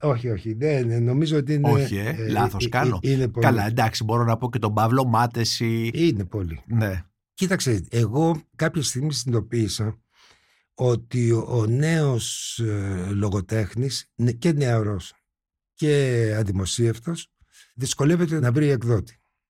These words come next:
Speaker 1: Και όπως και στην ποίηση, έτσι και σε αυτό, είπα ότι κάτι πρέπει να κάνω.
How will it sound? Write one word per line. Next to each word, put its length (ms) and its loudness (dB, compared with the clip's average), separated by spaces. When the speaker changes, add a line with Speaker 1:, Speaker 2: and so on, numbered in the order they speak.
Speaker 1:
Και 500 2
όπως 320 0
και 100 0
στην 260 -4
ποίηση, 380 2
έτσι 320 -2
και 140 -6
σε 140 0
αυτό, 420 0
είπα 300 0
ότι 220 -4
κάτι 260 -4
πρέπει 240 -4
να 100 0
κάνω. 420 -2